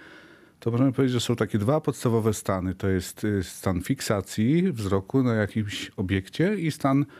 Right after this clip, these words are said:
sakady, czyli przenoszenia, szybkiego przenoszenia wzroku z jednego punktu widzenia na drugi. No i w zależności od tego, jak, w jakim rytmie te ruchy wykonujemy,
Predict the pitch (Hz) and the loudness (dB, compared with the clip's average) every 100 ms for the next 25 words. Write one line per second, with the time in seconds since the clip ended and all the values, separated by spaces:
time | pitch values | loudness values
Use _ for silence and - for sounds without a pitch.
0 | - - - - - 127 - 98 87 151 | -20 -20 -20 -12 -2 -2 0 -4 0 -4
1 | - 131 123 - 135 139 123 - 107 107 | -4 -8 -6 -2 0 2 0 2 2 0
2 | - - 104 104 - 98 98 110 98 98 | -2 -4 -2 -2 -2 0 2 2 4 2
3 | 95 - - - - - - 98 101 - | -2 -10 -20 -20 -20 -20 -6 -2 0 2
4 | 107 104 110 104 - 107 - 107 95 117 | 0 2 2 0 -2 -4 0 0 0 0
5 | 107 95 104 104 107 113 98 87 78 - | 0 0 0 0 0 0 -2 -6 -10 -16
6 | - - - - - 139 170 180 151 139 | -20 -20 -20 -20 -4 0 2 2 0 0
7 | 151 - 135 110 - 131 117 123 - 117 | 0 2 2 2 -8 -6 -2 -2 0 -2
8 | 113 117 110 110 107 117 123 - 117 131 | 0 2 2 0 -2 -2 -2 2 2 2
9 | - 101 95 82 - 101 107 - 95 90 | 0 0 2 -2 0 0 0 0 -2 0
10 | 92 92 143 147 110 | 0 0 2 2 0